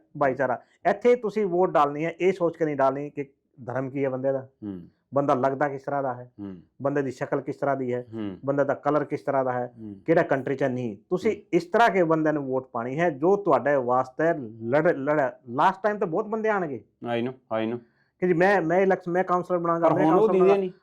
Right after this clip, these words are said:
Speaker 2: ਹੁਣ
Speaker 1: I'll,
Speaker 2: ਕਾਹਤੋਂ ਨਹੀਂ
Speaker 1: I'll,
Speaker 2: ਦਿਖਦੇ?
Speaker 1: I'll work for the community, I'll
Speaker 2: ਹਾਂ,
Speaker 1: work
Speaker 2: ਆਈ
Speaker 1: for
Speaker 2: ਨੋ।
Speaker 1: the community।
Speaker 2: ਆਈ ਨੋ।
Speaker 1: ਉਹ ਕਹਿੰਦੇ ਵੀ ਤੂੰ ਵਰਕ ਕਰੂਗਾ,
Speaker 2: ਹੂੰ।
Speaker 1: ਲੇਕਿਨ ਤੂੰ ਕੀਤਾ ਕੀ ਹੈ?
Speaker 2: ਹੂੰ।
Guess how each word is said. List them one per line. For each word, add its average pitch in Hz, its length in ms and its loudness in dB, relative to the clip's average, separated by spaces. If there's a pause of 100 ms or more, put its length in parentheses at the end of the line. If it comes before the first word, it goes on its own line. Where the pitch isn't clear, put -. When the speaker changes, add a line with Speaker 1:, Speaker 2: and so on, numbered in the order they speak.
Speaker 2:
ਹੁਣ 151 80 0
Speaker 1:
I'll, 180 80 6
Speaker 2:
ਕਾਹਤੋਂ 180 160 0
ਨਹੀਂ 208 100 -4
Speaker 1:
I'll, 185 120 6
Speaker 2:
ਦਿਖਦੇ? 196 180 6
Speaker 1:
I'll 196 140 6
work 220 180 2
for 214 220 -2
the 190 120 2
community, 196 360 -2
I'll 170 220 2
Speaker 2:
ਹਾਂ, 170 60 2
Speaker 1:
work 131 100 8
Speaker 2:
ਆਈ 131 80 2
Speaker 1:
for 202 140 0
Speaker 2:
ਨੋ। 202 80 0
Speaker 1:
the 190 100 -6
community। 185 300 -2 (220)
Speaker 2:
ਆਈ 117 160 0
ਨੋ। 226 120 -4
Speaker 1:
ਉਹ 247 100 4
ਕਹਿੰਦੇ 285 180 0
ਵੀ 285 60 -6
ਤੂੰ 254 160 -4
ਵਰਕ 247 260 2
ਕਰੂਗਾ, 208 580 2 (120)
Speaker 2:
ਹੂੰ। 101 200 -10 (380)
Speaker 1:
ਲੇਕਿਨ 208 220 -2
ਤੂੰ 196 140 -14
ਕੀਤਾ 220 240 -4
ਕੀ 202 200 -6
ਹੈ? 208 280 -10
Speaker 2:
ਹੂੰ। 104 320 -10